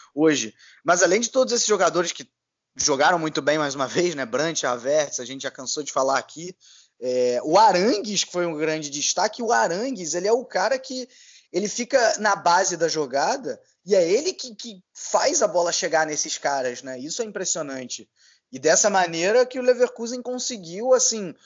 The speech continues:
trocar passes e passes e mais passes no terço final, ganhava a maioria das segundas bolas, oitenta e um por cento de posse de bola pra esse Bayer Leverkusen, que só mostra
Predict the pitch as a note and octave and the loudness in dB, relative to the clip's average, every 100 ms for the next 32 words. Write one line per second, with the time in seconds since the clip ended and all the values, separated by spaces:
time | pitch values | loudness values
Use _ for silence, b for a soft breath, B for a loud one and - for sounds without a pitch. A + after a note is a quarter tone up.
0 | b b _ _ _ _ - F3+ - - | b b _ _ _ _ -2 -2 -2 0
1 | F#3+ G#3+ - C3+ F3 G3 G#3+ F#3+ F#3+ D#3 | 0 0 -4 -2 0 -2 -4 -8 -4 0
2 | E3 - F3+ F3 D#3+ F3 - C#3 E3+ F#3 | 0 -2 -6 -8 -8 -6 -2 -2 -2 -4
3 | E3 D#3 E3+ - - - D3+ C3+ D3 E3 | -8 -8 -8 -8 -12 -12 -8 -2 2 2
4 | - B B B E3+ D3+ D#3+ F3 F3+ F3 | 0 B B B -2 2 2 2 0 0
5 | E3 D3+ F3 E3+ - D#3+ E3+ E3 D#3+ C3 | 0 -2 -4 -4 -4 -6 -10 -6 -6 2
6 | C#3 E3+ E3+ B B G3 B3 D4+ A#3+ A#3+ | 4 4 0 B B 4 4 4 -2 -2
7 | C4 C#4+ C4 G3 G#3 G#3 G#3+ - D#3+ F3 | 0 2 2 2 -8 -8 -6 -4 -6 -8
8 | F3+ D3+ D#3 D#3 D#3+ B2+ D3 D3+ D3+ D3+ | -12 -2 -2 -2 -4 0 0 -2 -6 0
9 | D3 D3 D3+ D#3+ - C3 A#2+ A2 - C3+ | 2 2 -2 -6 -10 -12 -12 -10 -10 -6
10 | B2+ D3 D3 | -6 -6 -6